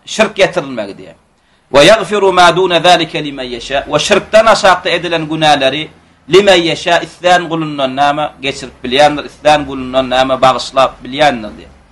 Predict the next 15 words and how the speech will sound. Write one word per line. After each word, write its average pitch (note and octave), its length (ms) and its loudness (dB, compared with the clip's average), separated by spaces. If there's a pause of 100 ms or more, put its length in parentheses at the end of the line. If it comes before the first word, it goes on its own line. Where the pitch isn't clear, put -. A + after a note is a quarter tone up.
(400)
Näme A3+ 300 6
ýeketäk G#3 540 4
Allah F#3 320 4
Taalaň E3 440 2
bagyşlamajak E3 680 0
günäsi C#3 360 -2
näme D#3 220 -2
eken? D3 260 -6
Şirk E3+ 340 -2
eken. A2 240 -2
Şirkden F#3 500 -2
başga E3 300 0
näme, E3 260 0
şirkden F3+ 340 -6
aşakda E3 600 0